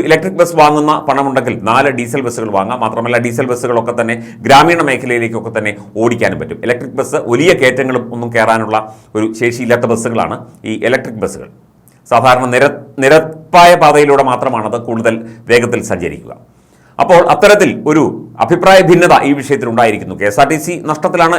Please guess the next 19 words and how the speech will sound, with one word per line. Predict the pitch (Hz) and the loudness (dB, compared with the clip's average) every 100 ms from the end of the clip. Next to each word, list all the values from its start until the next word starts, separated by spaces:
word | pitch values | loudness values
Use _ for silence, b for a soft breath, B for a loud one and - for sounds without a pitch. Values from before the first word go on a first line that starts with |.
| 165 | 0
എന്നത് | 170 175 | 2 4
യാഥാർത്ഥ്യം | 156 - 165 156 127 | 4 4 0 0 -4
തന്നെ. | 113 - B B | -6 -8 B B
പക്ഷേ | 127 175 - 151 | -2 -2 0 0
ഇലക്ട്രിക് | - 196 165 | 0 -2 -2
ബസ്സുകൾ | 190 180 170 | 0 2 4
ലാഭത്തിലാണ് | 156 170 175 151 156 147 | 4 4 0 0 0 -4
എന്ന | 151 143 | -2 -2
ആന്റണി | 147 165 151 | -2 0 2
രാജുവിൻ്റെ | 143 143 143 127 | 0 0 -2 -2
പ്രസ്താവനയെ, | - 139 139 117 - - - - _ _ _ _ _ - | 2 2 2 -2 -4 -12 -20 -20 _ _ _ _ _ -4
ആ, | 104 87 80 - - _ _ _ - | -2 -2 -4 -10 -20 _ _ _ 0
അതങ്ങനെയല്ല | 127 143 170 175 196 151 143 | 2 4 6 6 6 4 4
എന്ന് | 160 190 165 - 98 | 2 4 2 0 0
വിലയിരുത്തിക്കൊണ്ടാണ് | 135 151 151 151 120 117 117 | 2 2 0 -2 -2 0 0
ഗണേഷ് | 113 131 117 | -2 -2 -2
കുമാർ | 127 101 85 - - 113 | -2 0 -2 -8 -12 -4
കഴിഞ്ഞ | 117 113 | -2 -2
ദിവസം | 107 110 | -4 -4